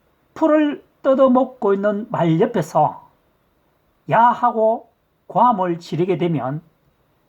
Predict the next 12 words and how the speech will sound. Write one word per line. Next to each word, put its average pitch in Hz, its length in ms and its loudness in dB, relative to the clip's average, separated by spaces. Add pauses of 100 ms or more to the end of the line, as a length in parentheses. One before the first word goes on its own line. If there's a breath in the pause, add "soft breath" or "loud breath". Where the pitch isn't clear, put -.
(140)
이 220 220 -2
말이 165 440 -2 (1000)
깜짝 220 460 -2
놀라서 208 680 0 (1200)
본능적으로 208 920 2 (920)
도망친다, 165 720 -2 (800)
달리기 208 640 -6 (380)
시작합니다. 139 720 -8 (500)
해서 165 540 -4 (640)
이 170 420 -6
글자는 160 560 -6 (340)
달릴치로 226 1080 -4